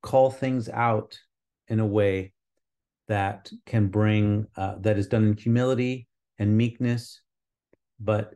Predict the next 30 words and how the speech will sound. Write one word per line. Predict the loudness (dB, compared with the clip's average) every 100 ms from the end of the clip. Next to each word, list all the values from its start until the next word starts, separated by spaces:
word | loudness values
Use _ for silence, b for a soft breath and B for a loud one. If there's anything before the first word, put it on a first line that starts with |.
| _
can | 0 2
bring | 4 4 4
about | 2 2 2 -2 -10 -12
the | -4
life | 0 2 0 -2
of | -6
God, | -2 0 0 -2
the | -4
love | -2 -2
of | -4
God | -4 -2 -2 -4 -12 _ _ _ _
in, | -4 -2 -2 -4 -10
in, | -4 -2 -2 -6 -8
um, | -8 -8 -10 -12 -4
among | -2 0
his | -2 -6
people. | -6 -6 -4 -4 -6 _ _ b b b b b
You | 0
know, | 2
remember | 4 4 2 2
that | 2 0 -2
we're | 2 2
called | 0 -4 2 4 4 2 -4
to | -4 -4
speak | -6 -12 -4 -4 -6 -12
the | -12
truth | -6 4 6 6 2 -10 -20 _ _ -14
to | -4 -2 0 0 -2 -6 _
one | -4 0 2
another. | 2 2 2 0 -2